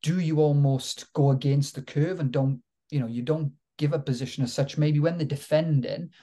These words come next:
this is your position. But when we're attacking, you do what you do best. And I think there will probably be more of that to take advantage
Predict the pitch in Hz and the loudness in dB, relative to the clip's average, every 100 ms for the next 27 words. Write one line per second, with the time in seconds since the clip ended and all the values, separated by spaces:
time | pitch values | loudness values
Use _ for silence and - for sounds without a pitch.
0 | _ 139 143 139 143 135 139 131 120 - | _ -4 -4 -2 0 0 -2 -4 -6 -6
1 | 123 123 - _ 135 127 160 170 160 139 | -6 -8 -16 _ -2 0 0 0 0 0
2 | 139 - 143 139 - 131 123 120 139 123 | -2 -6 -8 -8 -12 -10 -6 2 2 2
3 | 139 127 127 - 127 120 127 120 143 180 | 2 2 -2 -4 -6 -4 -4 0 -2 -2
4 | - - - _ _ _ 127 135 135 170 | -14 -20 -20 _ _ _ -2 0 0 -4
5 | 170 151 139 131 - - 156 147 139 135 | -4 0 2 0 -4 0 2 4 2 0
6 | 131 135 143 165 180 120 - - 151 - | 2 6 6 6 0 -4 -10 -14 -14 -16
7 | - - _ - _ - 143 - 143 143 | -20 -20 _ -20 _ -8 -6 0 0 0
8 | 120 143 151 143 - - - 143 - | -2 0 0 0 -4 -8 -8 -10 -16